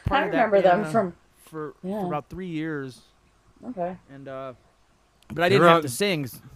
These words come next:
Speaker 3: they were on
Speaker 2: so
Speaker 3: when we were in, like, high school, <laughs> right?
Speaker 2: Yeah.
Speaker 1: Yeah, actually,
Speaker 2: I mean
Speaker 1: like, yeah, they played on the same, I, I was, I was in a gothic metal band, and they played the same day as us,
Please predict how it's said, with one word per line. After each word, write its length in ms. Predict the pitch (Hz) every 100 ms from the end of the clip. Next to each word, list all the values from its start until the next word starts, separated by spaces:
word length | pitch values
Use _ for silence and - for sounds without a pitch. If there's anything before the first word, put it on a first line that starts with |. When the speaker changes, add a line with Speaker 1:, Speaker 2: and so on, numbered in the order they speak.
| - - -
Speaker 3:
they 120 | 147
were 100 | 208
on 140 | 165
Speaker 2:
so 60 | 127
Speaker 3:
when 120 | 123
we 100 | 143
were 60 | 156
in, 160 | 127
like, 180 | 117 92
high 160 | 98 170
school, 340 | - 92 80 -
<laughs> 60 | 190
right? 340 | 170 269 320 - - -
Speaker 2:
Yeah. 260 | 180 175 165
Speaker 1:
Yeah, 400 | 170 196 262 247
actually, 380 | 220 254 - 269
Speaker 2:
I 60 | 208
mean 80 | 196
Speaker 1:
like, 200 | 220 208
yeah, 240 | 233 226
they 160 | 220 240
played 220 | 294 294
on 120 | 269
the 80 | 226
same, 240 | 240 226 202
I, 340 | 202 214 196 190
I 200 | 196 196
was, 220 | 185 - -
I 100 | 165
was 180 | 165 170
in 80 |
a 80 | 160
gothic 400 | 156 151 151 160 160
metal 260 | 151 151
band, 360 | 151 139 135 135
and 120 | 165 170
they 100 | 175
played 300 | - 220 190
the 60 | 185
same 300 | 196 190 170
day 240 | 170 180
as 200 | 160 143
us, 420 | 131 135 - -